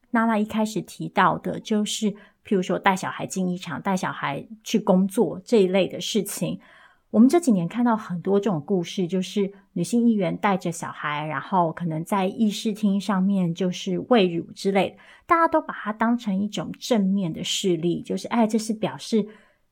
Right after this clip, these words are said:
职场多元，然后职场可以更友善育儿。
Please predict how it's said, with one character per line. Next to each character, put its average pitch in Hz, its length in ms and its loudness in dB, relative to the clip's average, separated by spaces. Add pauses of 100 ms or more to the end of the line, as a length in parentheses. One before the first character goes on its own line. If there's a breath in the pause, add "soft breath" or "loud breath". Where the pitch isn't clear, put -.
职 - 280 -2
场 196 240 -2
多 190 280 2
元， 160 280 -2
然 - 120 -8
后 170 300 2
职 180 260 -4
场 160 400 -4
可 175 340 0
以 165 580 -8 (580)
更 202 420 4
友 165 160 0
善 202 400 -2
育 220 220 2
儿。 - 320 -16